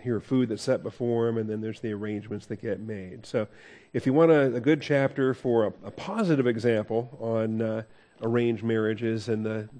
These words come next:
the deal there, that's the better chapter. Chapter twenty-four is better than chapter thirty-four for that.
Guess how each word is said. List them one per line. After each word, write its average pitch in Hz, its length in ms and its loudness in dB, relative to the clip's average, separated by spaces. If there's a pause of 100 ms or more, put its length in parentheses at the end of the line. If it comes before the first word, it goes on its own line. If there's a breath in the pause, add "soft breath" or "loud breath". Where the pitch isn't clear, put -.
the 110 100 -6
deal 107 260 -2
there, 104 300 -8 (320 soft breath)
that's 120 240 0
the 107 60 -10
better 107 240 -2
chapter. 104 520 -8
Chapter - 260 -4
twenty-four 104 520 -6
is 110 80 -10
better 104 240 -6
than 98 140 -10
chapter 98 340 -12
thirty-four - 640 -12
for - 60 -18
that. - 240 -20